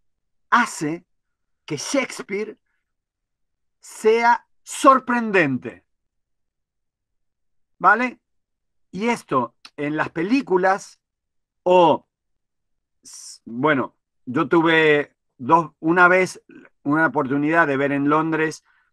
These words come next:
una obra de Shakespeare, que fue Hamlet, Hamlet, y la verdad que era, era increíble lo que hacían con la voz.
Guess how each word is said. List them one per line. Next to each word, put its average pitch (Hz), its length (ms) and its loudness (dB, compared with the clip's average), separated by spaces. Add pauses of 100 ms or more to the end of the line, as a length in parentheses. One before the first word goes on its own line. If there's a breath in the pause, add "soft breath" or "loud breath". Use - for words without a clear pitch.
(260)
una 151 240 4
obra 151 160 4
de 156 60 0
Shakespeare, 147 420 0
que 120 120 -6
fue 147 220 -2
Hamlet, 180 540 0 (240)
Hamlet, 180 420 0 (540)
y 151 100 0
la 143 120 6
verdad 143 340 4
que 175 380 0 (180)
era, 143 480 2 (640)
era 151 160 -8
increíble 160 600 4
lo 113 100 0
que 110 80 -2
hacían 107 240 -8
con 101 160 -4
la 98 80 -4
voz. 87 400 -12